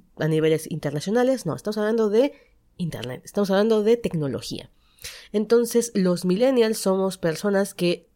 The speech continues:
nacimos en un entorno en el que no había tecnología tan fuerte,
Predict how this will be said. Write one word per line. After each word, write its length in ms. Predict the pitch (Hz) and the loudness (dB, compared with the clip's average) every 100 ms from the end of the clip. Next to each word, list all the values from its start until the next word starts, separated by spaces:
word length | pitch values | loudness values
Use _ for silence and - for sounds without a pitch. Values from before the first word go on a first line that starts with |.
| _ | _
nacimos 600 | 175 160 - 247 226 214 | -2 -2 0 2 2 2
en 100 | 180 | 0
un 100 | 185 | 0
entorno 280 | 180 185 185 | 0 2 2
en 80 | 165 | 0
el 100 | 156 | 0
que 140 | 160 | 0
no 160 | 202 269 | 2 0
había 200 | 294 - | 0 0
tecnología 600 | 233 180 175 180 214 208 | 0 0 0 0 -2 0
tan 240 | 190 185 | -2 -4
fuerte, 560 | 180 220 220 - 185 | -4 0 0 0 -6